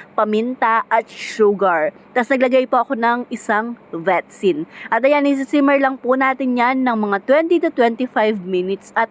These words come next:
okay na po yan. Nagayat ko na po pala yung luya at sibuyas na gagamitin natin sa ating paksiw. Pero nakalimutan ko na wala pa pala tayong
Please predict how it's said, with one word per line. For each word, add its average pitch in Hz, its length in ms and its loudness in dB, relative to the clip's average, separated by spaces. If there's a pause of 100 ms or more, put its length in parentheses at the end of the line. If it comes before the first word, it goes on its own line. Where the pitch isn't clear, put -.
okay 220 400 0
na 202 80 0
po 175 160 -4
yan. 170 240 -2
Nagayat 370 320 2
ko 403 80 0
na 392 120 2
po 392 120 -2
pala 359 240 2
yung 339 240 4
luya 269 480 2
at - 120 -4
sibuyas 233 520 0
na 233 120 -2
gagamitin 208 600 -2
natin 190 320 -4
sa - 160 -8
ating 180 320 -6
paksiw. 202 480 -2
Pero 240 240 0
nakalimutan 302 720 2
ko 285 240 0
na 277 160 0
wala 262 320 2
pa - 160 -4
pala 277 160 2
tayong 247 560 0